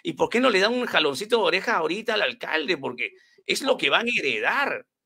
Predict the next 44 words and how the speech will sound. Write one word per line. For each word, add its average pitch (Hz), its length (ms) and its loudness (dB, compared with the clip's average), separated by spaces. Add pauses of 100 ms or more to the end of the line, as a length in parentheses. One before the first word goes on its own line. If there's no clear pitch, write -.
(380)
¿no? 175 200 -4 (540)
O 131 100 -10
sea, 131 240 -2 (720)
¿qué 151 120 -8
van 180 160 -2
a - 40 -2
ser 120 220 -2
magos? 180 760 2 (200)
¿Van 143 140 -4
a 165 60 -4
ser 180 160 -2
magos 175 380 2
para 139 200 2
solucionar 123 540 -4
los 185 100 -4
problemas 160 340 -2
de 143 80 2
la 104 120 0
nada? 175 300 2
No, 170 300 -2
ya 190 120 -2
hay 208 60 -4
que 196 100 -2
ir 202 100 0
encaminando 160 640 -2
desde 107 320 -2
ahora, 127 520 2 (380)
¿no? 196 220 -2
Y 135 140 0
eso 196 240 -2
es 190 60 -4
lo 165 160 -4
que 104 140 -2
a 101 60 -2
mí 131 140 -2
me 202 160 -4
preocupa. 127 500 -4
Yo 127 120 -2
digo, 160 200 -2
¿dónde 196 200 -6
están 196 240 -8
los 180 200 -2
líderes 180 360 -2
políticos? 131 920 -12